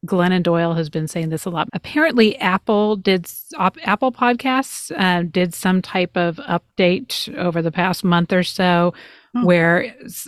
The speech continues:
Speaker 1: sometimes the podcast that you were following or subscribed to got, I think it's like a pause. I don't know exactly what happened.
Speaker 2: That's, I couldn't find something the other day, and I bet that's why.
Speaker 1: Yeah.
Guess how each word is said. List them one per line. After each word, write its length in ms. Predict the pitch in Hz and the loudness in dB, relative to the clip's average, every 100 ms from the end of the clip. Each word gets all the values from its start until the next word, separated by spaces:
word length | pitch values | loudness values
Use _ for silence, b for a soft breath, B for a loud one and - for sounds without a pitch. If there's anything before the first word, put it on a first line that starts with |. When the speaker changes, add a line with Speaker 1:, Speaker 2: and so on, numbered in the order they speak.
| - | -12
Speaker 1:
sometimes 680 | - 185 190 208 185 180 - | -2 0 2 2 2 0 -2
the 160 | - | -2
podcast 460 | 175 - 170 185 180 | 0 0 0 0 -2
that 100 | - | -2
you 120 | 170 | 0
were 140 | 170 170 | 0 0
following 560 | - 170 180 190 208 214 | 2 4 4 4 2 0
or 80 | |
subscribed 680 | 175 175 156 - 165 165 165 | -2 -4 -8 -2 0 0 -2
to 360 | - 196 196 208 b b b - | 0 2 4 0 b b b 2
got, 280 | 165 156 - _ _ _ | 2 2 -2 _ _ _
I 60 | 147 | -12
think 200 | - 190 | -8 -4
it's 240 | - - - | -4 -4 -10
like 240 | 233 147 | -8 -6
a 60 | - | -8
pause. 840 | - - 180 175 131 131 131 - - _ _ _ _ _ _ - | -8 -2 0 2 0 -2 -4 -8 -10 _ _ _ _ _ _ -8
I 140 | 165 | -4
don't 220 | 160 175 208 | 0 0 2
know 160 | 190 | 4
exactly 500 | 180 165 170 165 196 | 4 4 2 2 2
what 160 | 180 180 | 4 2
happened. 600 | 170 165 170 202 180 196 | 0 0 2 2 4 4
Speaker 2:
That's, 80 | 220 b b b b _ _ _ _ | 2 b b b b _ _ _ _
I 340 | 226 220 262 349 | 0 2 0 0
couldn't 360 | - 220 262 | 2 2 2
find 320 | - 262 311 294 | -2 2 2 2
something 460 | 208 180 190 185 - - | 0 0 -2 -2 -6 -4
the 80 | 196 | -2
other 120 | 180 | 0
day, 220 | 175 170 - | -2 -4 -4
and 120 | 170 | -2
I 120 | 175 | -2
bet 160 | 170 - | -4 -4
that's 180 | 214 | -4
why. 220 | 294 269 202 _ - | -2 -2 -6 _ -8
Speaker 1:
Yeah. 360 | 170 226 262 | -2 0 0